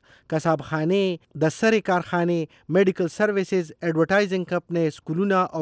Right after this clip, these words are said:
کالجونه او دې نه علاوه یو شمیر کاروبارونه د پاکستان د فوز دي.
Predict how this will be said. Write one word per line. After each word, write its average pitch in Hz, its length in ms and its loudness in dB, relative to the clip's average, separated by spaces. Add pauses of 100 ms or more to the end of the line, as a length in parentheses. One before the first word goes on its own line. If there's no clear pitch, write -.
(120)
کالجونه 165 500 0
او 156 400 -4
دې 185 160 4
نه 175 120 4
علاوه 180 280 4
یو 208 100 4 (120)
شمیر 175 280 0
کاروبارونه 160 560 2 (160)
د 151 140 -4
پاکستان 156 560 -4
د 165 160 -4
فوز 147 340 0
دي. 151 80 0